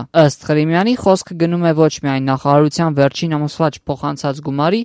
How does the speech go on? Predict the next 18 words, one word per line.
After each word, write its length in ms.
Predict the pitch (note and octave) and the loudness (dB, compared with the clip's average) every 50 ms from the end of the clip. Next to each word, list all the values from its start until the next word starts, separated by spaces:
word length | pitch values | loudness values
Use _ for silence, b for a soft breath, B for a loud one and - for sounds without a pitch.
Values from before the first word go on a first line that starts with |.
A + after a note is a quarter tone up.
| _ - | _ -2
այլև 400 | - D3 D#3 E3 D#3+ D3+ - - | 0 2 2 4 2 2 0 -2
հյուսիս-հարավ 640 | D#3 C#3+ - E3+ D#3 - D#3 D3 D3 D3+ C#3 C3 - | -4 -4 -2 -4 -4 -2 0 2 4 4 2 2 0
մայրուղու 460 | C3+ C3+ C3+ C#3 D3+ E3+ F#3 A3+ A#3+ | -2 0 0 2 2 2 2 2 0
շինարարության 800 | - - G3+ F#3+ F3+ E3+ E3 D#3+ D#3 D3 - - D3+ D3 C#3 C#3 | 0 -2 -2 0 0 2 2 2 0 0 -2 -4 -4 -4 -2 -2
վրա 160 | C3 C3+ C3 | 0 2 0
աշխատող 500 | C3 B2+ - - C#3+ C#3+ - F#3+ G3 - | 0 -2 -4 -6 -6 -2 0 0 0 0
կազմակերպություններից 1120 | - D#3+ D#3 C#3+ D3 D3 D3 C#3 - C#3 C3+ - D3 C#3 - - D3 C#3+ C#3+ D3 D#3+ E3 - | 0 -2 -2 0 -2 -6 -8 -6 -6 -8 -8 -8 -10 -12 -10 -10 -8 -6 -6 -6 -6 -8 -8
մեկի 300 | - E3+ D#3+ D#3+ - E3 E3 | -8 -8 -8 -8 -8 -8 -6
մասին, 440 | E3 E3+ F3 E3+ - G3+ G3 F3 D3+ b b b b b b b b b b - | -4 -4 -4 -4 -2 -2 -2 -4 -4 b b b b b b b b b b 4
որին 300 | D3+ D#3 D#3+ D#3+ D3+ C#3+ | 4 6 6 4 2 0
Նայիրին 440 | C#3 C#3 C3 C3 C3 C3 C3 B2+ B2+ | -2 0 0 0 0 0 -2 -4 -4
շինը 260 | - G3 G#3 A3 A#3 A3+ | -4 -4 -2 -2 -2 -2
տենդերը 440 | - F3+ E3+ E3 D#3 D3+ C#3 C3+ B2+ | -2 -4 -2 2 2 2 2 2 0
շահելուց 440 | - C#3 C3 C3 B2+ B2+ C3 B2+ - | 0 0 2 2 2 0 -2 -2 -2
հետո 240 | E3 E3+ - A3+ B3 | -2 0 2 2 2
շինանյութեր 640 | - - A3 G#3+ G#3 G3+ G3+ G3+ F#3+ - G3+ F3+ D3+ | 2 0 -4 -4 -4 -6 -6 -8 -8 -8 -6 -6 -6
է 60 | C3 | -6
տրամադրել։ 680 | - - B2 A#2+ B2 B2+ B2 B2+ B2 B2 A#2+ A#2+ A#2 | -6 -8 -8 -8 -8 -6 -8 -8 -8 -8 -8 -8 -10